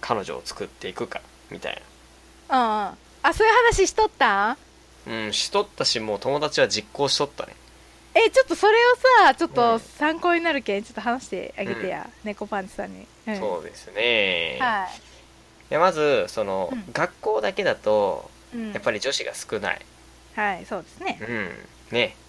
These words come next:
Speaker 1: で、
Speaker 2: はい。
Speaker 1: だから、やっぱり、
Speaker 2: うん。
Speaker 1: そ-、学校に通うだけじゃやっぱりダメだっていうことで、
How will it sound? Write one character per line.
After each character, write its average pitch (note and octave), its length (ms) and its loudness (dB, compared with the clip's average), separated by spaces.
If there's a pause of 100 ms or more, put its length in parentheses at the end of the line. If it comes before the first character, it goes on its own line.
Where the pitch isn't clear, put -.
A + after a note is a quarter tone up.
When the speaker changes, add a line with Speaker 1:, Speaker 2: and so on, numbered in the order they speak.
(200)
Speaker 1:
で、 D3 260 6
Speaker 2:
は G#2 120 -4
い。 - 100 -12
Speaker 1:
だ D3 80 0
か D3+ 120 4
ら、 D#3+ 320 4 (180)
や A2+ 120 -2
っ - 20 -6
ぱ C3 120 2
り、 B2+ 360 -2
Speaker 2:
う - 60 -18
ん。 - 20 -20
Speaker 1:
そ-、 - 120 -16 (280)
学 - 240 -4
校 F#3 220 2
に F#3 180 -2
通 D#3+ 220 -4
う D3+ 120 -4
だ C#3+ 120 -4
け C#3+ 120 -6
じ A2+ 80 -4
ゃ F#2 60 0
や F2+ 80 -2
っ - 20 -16
ぱ - 140 -10
り - 140 -10
ダ - 120 -6
メ C#3+ 80 0
だ C3 100 0
っ - 40 -8 (280)
て C#3+ 80 -4
い C3+ 40 0
う - 40 -14
こ B2+ 100 -4
と A2+ 120 -8
で、 G#2 320 -2